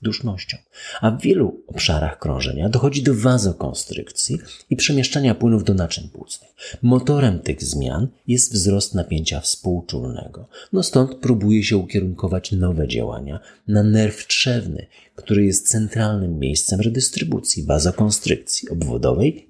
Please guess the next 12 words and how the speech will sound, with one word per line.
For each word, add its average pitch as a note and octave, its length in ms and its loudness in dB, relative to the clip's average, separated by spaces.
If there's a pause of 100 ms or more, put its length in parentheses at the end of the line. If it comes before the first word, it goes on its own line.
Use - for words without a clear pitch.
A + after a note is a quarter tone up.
i E3+ 60 2
przewodnienia D#2+ 600 2
wówczas D#2+ 480 -4 (160)
płuc - 260 0
jako E3 200 0
konsekwencji. - 840 -6 (1600)
Objawy G2+ 420 2
kliniczne. - 560 -4 (680)
Jako A2 220 2
konsekwencję B2 840 0
przewodnienia C2+ 760 -2
oraz - 540 2